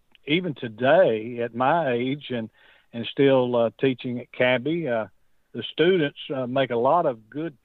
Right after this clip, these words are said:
comments and a lot of, uh, and they're biblical based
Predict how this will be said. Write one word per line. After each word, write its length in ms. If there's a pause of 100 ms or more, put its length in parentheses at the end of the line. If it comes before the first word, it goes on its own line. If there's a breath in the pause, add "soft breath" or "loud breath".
comments 580 (100)
and 100
a 40
lot 200
of, 100 (320)
uh, 260 (720 soft breath)
and 340
they're 140
biblical 640
based 440